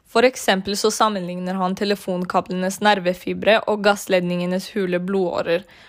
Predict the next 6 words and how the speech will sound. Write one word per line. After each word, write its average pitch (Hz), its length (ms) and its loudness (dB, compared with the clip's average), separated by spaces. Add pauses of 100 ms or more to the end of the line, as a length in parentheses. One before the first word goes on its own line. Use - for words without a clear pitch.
(200)
Han 226 160 2
beskriver 214 560 0
hvordan 208 320 2
disse 214 240 -2
er 190 160 2
usynlige, 190 720 0